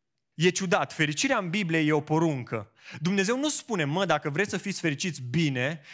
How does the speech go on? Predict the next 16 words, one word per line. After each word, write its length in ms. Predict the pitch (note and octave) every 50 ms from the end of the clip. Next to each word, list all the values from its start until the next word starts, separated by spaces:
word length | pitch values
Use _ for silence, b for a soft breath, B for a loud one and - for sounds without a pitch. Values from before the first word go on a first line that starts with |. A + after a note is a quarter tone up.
| B B
dacă 320 | D#3 D3+ F3 F3+ - F#3+
nu, 500 | F#3 G#3 A3+ A3+ A3+ A3 A3 - _ _ _
mă, 280 | E3+ F#3 G3 - - -
e 120 | D#3 D#3
de 100 | D#3 D3+
înțeles.” 600 | D#3 D3 D3 - C#3+ A#2+ A2+ G#2+ - - - - _
Acolo 360 | - C#3+ C#3 - F3 F#3 E3
la 100 | D#3 D3
voi, 160 | C#3 C3 D3+ D3+
la 120 | B2+ A#2+
Cluj, 300 | - - E3+ E3 C#3 A#2+
toate 280 | - - D#3+ D3 - C3+
se 140 | - C3
scumpesc, 880 | A2+ - - B2 A#2 G#2+ D3+ E3+ D#3+ C3 - - - - - - - - -
gazul, 680 | C3+ A2 D3 D#3+ E3+ D#3+ C3 A#2+ B2+ B2+ B2+ B2+ B2 B2
al-, 240 | B2 B2 B2+ C3+